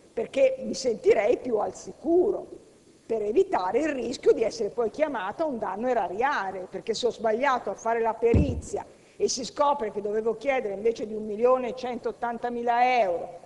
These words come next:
dovevo chiedere un milione quattrocentomila euro,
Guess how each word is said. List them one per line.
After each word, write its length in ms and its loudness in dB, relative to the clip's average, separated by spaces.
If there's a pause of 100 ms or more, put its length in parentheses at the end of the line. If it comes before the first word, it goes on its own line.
dovevo 400 0
chiedere 420 -2
un 120 -10
milione 420 -2
quattrocentomila 1040 -4 (100)
euro, 640 0